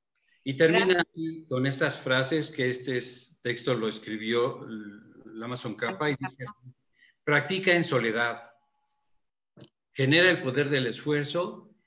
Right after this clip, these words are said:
Speaker 1: y llegarás con rapidez a tu meta final, hijo mío". Me pareció un comentario, al, al, haciendo un paréntesis sobre tu comentario,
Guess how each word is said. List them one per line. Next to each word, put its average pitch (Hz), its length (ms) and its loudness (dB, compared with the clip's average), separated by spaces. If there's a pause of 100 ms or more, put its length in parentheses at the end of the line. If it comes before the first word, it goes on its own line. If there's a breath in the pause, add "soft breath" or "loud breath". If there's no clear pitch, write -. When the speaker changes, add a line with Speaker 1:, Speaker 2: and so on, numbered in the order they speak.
(120)
Speaker 1:
y 131 120 -2
llegarás 131 520 2
con 156 160 0
rapidez 131 800 -2
a 131 180 -4
tu 131 120 -2
meta 143 280 -2
final, 117 500 -6
hijo 104 220 -10
mío". 98 260 -14 (720)
Me 123 120 -4
pareció 165 800 2
un 143 220 -4
comentario, 139 720 2
al, 117 400 -6
al, 113 520 -8 (400)
haciendo 127 300 -6
un 123 80 -4
paréntesis 135 720 -2
sobre 110 260 -4
tu 110 140 -14
comentario, 110 640 -6